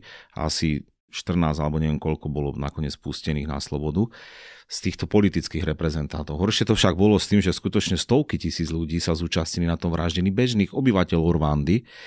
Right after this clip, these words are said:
Aj tých začali zatýkať takzvané ľudové súdy, ktoré sa po celej Rwande vytvorili a dediny samotné si vytvárali svoje vlastné súdy a vedeli, ktorí Hutuovia čo robili, áno, si to pamätali.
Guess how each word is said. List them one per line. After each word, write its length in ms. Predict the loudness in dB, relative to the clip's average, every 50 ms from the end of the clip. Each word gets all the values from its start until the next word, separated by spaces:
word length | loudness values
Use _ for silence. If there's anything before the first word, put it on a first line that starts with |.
| -18 -18 -20 -20 -20 -20 -18 _
Aj 160 | -2 0 0 2 4
tých 240 | 4 4 4 4
začali 320 | 4 2 4 4 4 4 4
zatýkať 640 | 2 2 0 2 2 0 0 0 -2 0 0 0 0
takzvané 320 | 2 2 4 4 4 4
ľudové 320 | 4 6 4 4 4 2
súdy, 320 | 0 0 -2 -2 -4 -4 -4
ktoré 240 | -2 -2 -2 0 0
sa 80 | -2
po 160 | -2 -2 -2
celej 320 | -2 0 2 2 2 2 2
Rwande 320 | 2 2 2 2 2 0
vytvorili 560 | 0 -2 -2 0 0 2 2 4 4 4 4
a 80 | 4 2
dediny 400 | 4 2 2 4 4 4 4 2
samotné 480 | 2 2 2 4 4 4 4 2 0 -2
si 160 | 0 -2 -2
vytvárali 480 | -2 -2 -2 0 0 0 0 0 -2
svoje 240 | -2 -2 0 0 0
vlastné 400 | 2 2 2 0 0 0 0 0
súdy 480 | 0 0 0 -2 0 2 2 0 0 -2 -8 -16 -16 -10 -2
a 80 | 2
vedeli, 320 | 2 4 4 4 4 2 0
ktorí 560 | -2 0 0 2 2 2 0 -2 -4 -6 _ _ _ -18 -18 -10 -8
Hutuovia 640 | -2 -2 0 0 2 2 4 4 4 4 2 2 0
čo 160 | 0 0 0
robili, 480 | 0 0 0 0 2 2 4 4 2
áno, 160 | 2 0 0 -2
si 80 | -4
to 160 | -6 -8 -8
pamätali. 560 | -4 -2 0 0 0 2 2 2 2 2 2